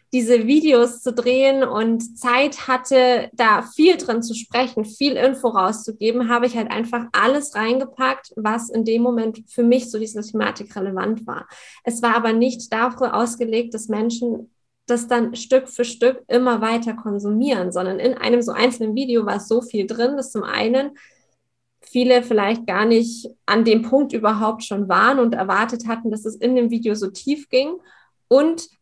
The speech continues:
vielleicht auch gar nicht gemerkt haben, wie tief das eigentlich geht, weil einfach das so ein Overload an Infos dann war, dass sie gar nicht mehr weitergeschaut hatten. Und das fand ich so eine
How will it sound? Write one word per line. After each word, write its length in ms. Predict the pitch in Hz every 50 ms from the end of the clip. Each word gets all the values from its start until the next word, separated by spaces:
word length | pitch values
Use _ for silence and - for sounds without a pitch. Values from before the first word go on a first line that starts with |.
| _ _ _ _
vielleicht 360 | _ - 262 240 233 254 247 277
auch 120 | 247 233
gar 140 | - 208 214
nicht 180 | 226 226 233
gemerkt 400 | - 214 208 220 220 240 247 240 226
haben, 280 | 226 202 196 208 202
wie 220 | 208 247 294 349 381
tief 280 | - - 226 220 220
das 160 | 220 214 214 214
eigentlich 600 | - - 208 208 214 247 240 214 220 226 233 -
geht, 340 | - 202 220 254 269 - - -
weil 380 | 214 196 214 214 226 240 240
einfach 400 | - - 208 226 220 226 226 233 233
das 160 | 226 220 -
so 120 | - 240 262
ein 120 | 262 254 - -
Overload 720 | 220 240 269 262 269 254 240 226 220 226 247 254 247 -
an 180 | - 214 214 - -
Infos 560 | - 277 349 427 - - - 190 190 190 -
dann 240 | - 175 180 190 190
war, 420 | 202 196 214 220 233 269 - - -
dass 160 | 240 233 233
sie 100 | 233 233
gar 160 | 233 208 208
nicht 180 | 220 233 233 233
mehr 120 | 220 208
weitergeschaut 680 | 196 190 190 185 214 196 - 190 - - - - - -
hatten. 200 | 214 - 208 202
Und 80 | 185 190
das 120 | 220 226
fand 200 | - 247 240 247
ich 100 | 240 233
so 100 | 240 240
eine 220 | 254 262 262 254